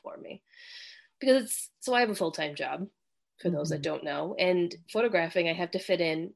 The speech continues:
Speaker 1: at night when I come home if I don't get it all done over the weekend.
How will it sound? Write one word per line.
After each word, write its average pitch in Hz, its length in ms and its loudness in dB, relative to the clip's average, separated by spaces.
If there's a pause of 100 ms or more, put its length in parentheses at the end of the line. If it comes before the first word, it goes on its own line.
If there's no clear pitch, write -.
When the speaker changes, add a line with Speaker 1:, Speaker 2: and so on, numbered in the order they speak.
Speaker 1:
at - 160 -6
night 190 320 2
when 165 120 -6
I 160 80 -4
come 170 160 -6
home 170 440 0
if 165 120 -4
I 175 60 0
don't 165 140 -2
get 175 120 -2
it 170 60 -6
all 165 120 -2
done 160 180 -4
over 151 120 -6
the 156 100 -4
weekend. - 440 -4